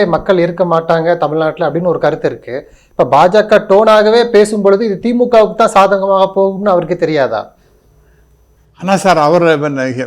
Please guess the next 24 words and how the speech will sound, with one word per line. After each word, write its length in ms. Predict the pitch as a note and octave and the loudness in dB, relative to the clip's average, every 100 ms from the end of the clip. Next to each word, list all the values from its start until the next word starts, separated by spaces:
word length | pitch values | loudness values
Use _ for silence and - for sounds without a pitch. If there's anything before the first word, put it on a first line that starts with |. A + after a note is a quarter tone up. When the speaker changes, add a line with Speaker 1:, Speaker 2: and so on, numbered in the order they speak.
| A#2+ | -8
Speaker 2:
his 240 | B2+ G3+ - | -2 -2 -2
master's 520 | E3+ G3 G#3 A3 F#3+ | 0 0 2 0 2
voice-ஐ 420 | F3 D#3+ F3 F3 D3+ | 2 2 2 -2 -2
பேசிட்டு 320 | F3 E3+ E3+ | -2 -2 -4
இருக்கார் 200 | C#3+ C3+ | -2 -2
சார். 200 | A2 A2+ | -2 -4
அவர், 340 | F#2+ G2 C3+ A2+ - _ _ _ _ C3 | -4 -4 -4 -4 -12 _ _ _ _ 0
இவருக்கு 320 | D#3+ F3 D3+ | 2 4 4
யார் 220 | D#3+ D#3+ | 4 4
பாஸ்? 380 | C3+ D#3+ C#3 C#3 D#3 A#2+ G2+ _ _ _ _ _ - | 4 4 2 -2 -2 -4 -8 _ _ _ _ _ -14
அஹ், 240 | D#3 C#3+ C3+ | -6 -4 -2
திரு 160 | D3+ C#3 | 0 2
அமித்ஷா 400 | E3 F3+ G3 D#3 | 2 0 2 2
அவர்கள். 420 | C3 A2+ C3+ - _ _ _ _ _ _ _ _ C3 | 2 -2 -10 -16 _ _ _ _ _ _ _ _ -4
அதனால 340 | C#3 E3+ F#3+ | 0 2 2
அவர் 280 | C#3 D#3 F#3 | 2 4 4
என்ன 180 | F3+ F#3+ | 2 0
சொல்றாரோ 340 | F3+ F3 F3 | 0 2 4
அதை 220 | F3 D#3+ | 4 2
தான் 160 | E3 E3+ | 2 -2
இவர் 200 | D3+ B2+ | -2 -2
செய்கின்றார். 420 | C#3+ C#3 B2+ B2 | -2 -2 -2 -2
அந்த 240 | B2 D3+ | -2 0
அளவுக்கு 360 | D#3 G3 G#3 | 2 2 2